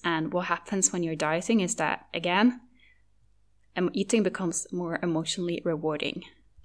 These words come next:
You very rarely hear people who never diet talk about, "Oh, emotional eating, I'm scared, I'm eating because I'm bored, emotional," you know, panicking about these things. Very usually it is chronic yo-yo dieters.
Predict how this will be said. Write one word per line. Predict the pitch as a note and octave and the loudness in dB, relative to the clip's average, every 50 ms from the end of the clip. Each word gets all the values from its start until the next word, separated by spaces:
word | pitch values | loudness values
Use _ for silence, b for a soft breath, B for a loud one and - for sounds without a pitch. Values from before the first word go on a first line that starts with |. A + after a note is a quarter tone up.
| - _ _ | -20 _ _
You | - G3+ F#3+ | -4 -4 2
very | E3+ G3+ G3 G3+ G#3+ B3 | 4 4 6 8 10 8
rarely | A#3 F#3 F#3 F3+ F#3 F#3 F#3+ G3 G3 | 8 8 6 4 4 4 4 4 2
hear | F#3+ - G3 F3+ F3 | 2 0 2 2 2
people | F3+ - - - F#3 F#3 - F#3 F#3+ | 0 0 -4 -6 -6 -2 0 0 0
who | F#3 - F#3 | 0 0 0
never | F3 E3+ E3+ D#3+ E3 D#3+ F3 E3+ | 2 2 2 0 0 2 2 0
diet | D#3+ D#3 E3 E3 E3+ F3+ F#3+ A3 D4 D4 - - - B B B B B B | 2 4 2 2 4 4 4 4 4 2 -2 -10 -14 B B B B B B
talk | - - G#3 F#3 F#3 - | -2 2 2 0 2 -2
about, | G3+ F3+ F3+ F3 E3+ E3+ E3+ - - | -2 0 2 4 4 4 2 4 4
"Oh, | G3+ G#3 A3 A3 G#3+ | 6 8 10 10 8
emotional | G#3+ - F#3+ F#3 F#3 F#3+ - - - F#3+ F#3 | 8 6 4 4 2 2 0 -2 -4 -4 -4
eating, | F3+ F3+ F3+ F3+ F3+ | -2 -2 0 0 -2
I'm | F3 F3 | 2 2
scared, | F3 - - F#3 F3+ F3+ | 2 2 2 0 -2 -2
I'm | F3+ F3+ | -2 -4
eating | - F#3 F3+ F#3+ F#3+ | -4 -2 -2 -2 -2
because | F#3 F#3 F#3 | -2 -4 -4
I'm | G3 F#3+ | -4 -4
bored, | F3 F3 F3 F3 F3 F3 | -2 0 0 2 0 0
emotional," | F3 F3 F3 F3+ F#3 F3+ - - F#3+ F3+ F3 | -2 -4 -2 -2 -2 -2 -4 -6 -6 -6 -6
you | F3 | -6
know, | E3+ E3+ | -6 -4
panicking | - - - F3 E3+ - - E3+ | -4 -4 -4 -4 -6 -6 -6 -6
about | E3+ D#3+ D3+ - - | -6 -6 -8 -8 -10
these | - D#3+ - | -4 -2 -2
things. | - - - - - - - B B B B B B B - | -2 -2 -4 -6 -6 -6 -8 B B B B B B B -14
Very | G3 - F3+ F3 F3+ F#3+ | -4 0 2 2 2 2
usually | F3 F3 F3 - - G#3+ G#3 F3+ | 2 0 0 0 0 0 0 0
it | D#3 | 0
is | - - | -2 -4
chronic | - - - F3 D#3+ D#3+ D#3+ E3 D#3+ - | -4 -6 -2 -2 0 0 0 -2 -2 -4
yo-yo | D#3+ D#3 D3+ D3+ D#3 | -4 -2 -2 -4 -2
dieters. | D3+ D3+ D3 D3+ - - - - C#2+ G#3+ - - | -2 -2 -4 -4 -6 -6 -8 -10 -6 -4 -2 -4